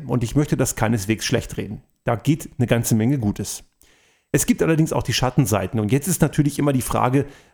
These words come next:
was glaubt man konkret? Und das ist eine persönliche Einschätzung. Ich glaube, dafür gibt es, glaube ich, normativ keine klare Aussage,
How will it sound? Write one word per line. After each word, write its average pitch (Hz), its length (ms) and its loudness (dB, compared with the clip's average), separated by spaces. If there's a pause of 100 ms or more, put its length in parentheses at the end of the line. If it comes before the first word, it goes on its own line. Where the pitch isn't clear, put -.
(120)
was 156 400 -2
glaubt 131 240 2
man 147 200 2
konkret? 123 460 0
Und 143 80 -2
das 104 140 0
ist 135 100 -2
eine 135 160 0
persönliche 123 540 2
Einschätzung. 110 580 0
Ich 113 140 -4
glaube, - 180 0
dafür 127 320 2
gibt - 260 0
es, - 460 -4
glaube 123 200 0
ich, - 60 -4
normativ 123 640 0
keine 113 280 -2
klare 104 340 0
Aussage, 120 680 0